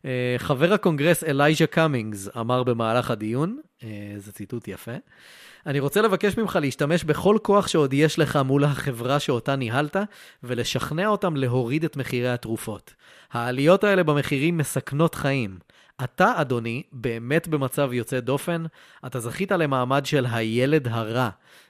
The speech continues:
אה, של עולם התרופות. יש לך פלטפורמה ויש עליך זרקורים. אתה יכול לנצל את תשומת הלב כדי לכפר על עוונותיך, ולהפוך לאחד מהמגנים הגדולים על מעמד החולים באמריקה.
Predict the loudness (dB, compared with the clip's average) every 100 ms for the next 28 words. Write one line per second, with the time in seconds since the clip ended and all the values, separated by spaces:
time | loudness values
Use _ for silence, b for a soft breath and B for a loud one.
0 | _ -8 -6 -4 -4 -4 -4 -2 -2 -4
1 | -6 -8 -6 -8 -8 -20 b b -2 0
2 | 0 -2 -2 -6 2 4 4 4 0 -4
3 | -8 -4 0 2 0 -2 -2 -4 -6 -4
4 | -4 -6 -10 _ b b b -8 -6 2
5 | 2 2 -2 0 2 2 2 2 2 2
6 | 2 0 -2 -2 -2 -2 -4 -2 0 2
7 | 2 0 -4 -6 -4 -4 -2 -4 -6 b
8 | b b -12 -8 -8 0 0 2 0 2
9 | 0 2 0 0 -2 -2 -2 0 0 0
10 | 0 2 0 -2 -6 -8 -4 -4 -2 -2
11 | -2 -2 -4 -4 -2 -4 -6 -8 -10 -12
12 | -14